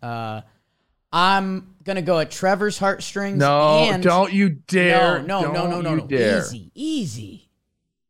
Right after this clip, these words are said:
Speaker 1: easy. Um, and I'm actually gonna piggyback Beebs a little bit. 'Cause you know what? I think I already won, uh, with Sandy and, uh, Shohei. I've got the A L and the N L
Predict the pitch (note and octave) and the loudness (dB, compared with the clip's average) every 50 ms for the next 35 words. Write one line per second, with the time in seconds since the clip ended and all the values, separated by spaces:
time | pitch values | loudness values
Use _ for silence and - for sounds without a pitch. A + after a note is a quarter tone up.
0 | _ _ _ _ - F4+ F4 E4 C#4 A3 D#3 G#2 G#2+ A2+ - - _ _ _ _ | _ _ _ _ 0 2 2 4 4 2 0 -2 -6 -12 -16 -20 _ _ _ _
1 | _ _ _ _ _ _ _ _ _ _ _ _ _ C3+ C#3 C#3 C#3 C#3 C#3 C3+ | _ _ _ _ _ _ _ _ _ _ _ _ _ -10 -6 -6 -4 -4 -4 -4
2 | C3 C3 C3 - _ _ _ _ _ _ _ - E3+ F#3+ G#3+ A#3 A#3 G#3+ F#3 E3+ | -4 -6 -8 -12 _ _ _ _ _ _ _ -8 -4 -2 0 0 0 2 0 0
3 | E3+ E3 E3 D#3+ - - E3 D3+ D3+ D3+ C3+ - - - D#3 F#3 G3+ G3+ A3 G3+ | 0 0 -2 -4 -4 -6 -8 -6 -6 -8 -8 -10 -12 -10 -8 -8 -6 -6 -6 -6
4 | D3+ D#3+ D3+ D3 C#3 - - _ - D3 E3 F#3 G3 F3 D#3+ E3+ D3+ D3 C#3 C3+ | -4 -4 -4 -4 -4 -6 -10 _ -10 -8 -8 -6 -6 -6 -6 -6 -6 -4 -4 -6
5 | B2 A2 C3+ B2+ B2 B2+ - _ _ _ _ _ _ _ _ _ _ _ _ - | -6 -6 -6 -6 -6 -8 -10 _ _ _ _ _ _ _ _ _ _ _ _ -2
6 | B3 B3 G3 A#3+ C4 B3+ B3+ C4 B3+ B3 A3+ A3 A3+ A#3+ A#3 - - - D#3+ E3 | -2 0 0 0 0 0 0 0 0 0 0 2 2 2 0 -2 -4 -4 -4 -4
7 | - G#3 A3 G3 A3 G3+ G3 F#3 F#3 F#3+ F#3 F3 E3 C#3+ C#3+ C#3+ D3 D#3+ E3+ F3+ | -2 -4 -4 -2 0 0 2 4 2 2 2 0 -2 -4 -4 -4 -4 -4 -6 -8
8 | F#3+ - _ _ _ _ - B2+ B2+ B2+ B2+ B2 B2+ B2 B2 - - C3+ C3+ C3+ | -12 -18 _ _ _ _ -10 -8 -6 -6 -6 -6 -8 -10 -10 -10 -10 -8 -8 -8
9 | C3 C3 C3 B2+ B2 A#2+ A#2+ A#2 A2+ B2 D#3+ _ _ _ _ - A#2+ A#2 A2+ A2 | -6 -6 -8 -8 -8 -10 -12 -12 -14 -16 -20 _ _ _ _ -18 -16 -14 -14 -12
10 | - - C#3 C3+ C3+ D3 D3+ D#3 D#3 D#3+ F3 A2+ G#2+ G2+ A2+ A#2 A2+ - A#2+ G#2 | -10 -6 -6 -4 -2 -2 -4 -4 -6 -10 -12 -14 -12 -10 -10 -12 -12 -12 -12 -12
11 | G#2+ A#2 A#2 A#2 A#2 A#2 A#2 A2+ A2+ A2+ A2+ A2+ A2+ A#2 A2+ A2+ A2 G#2+ | -10 -10 -10 -10 -10 -10 -10 -12 -12 -12 -12 -12 -12 -12 -12 -12 -14 -16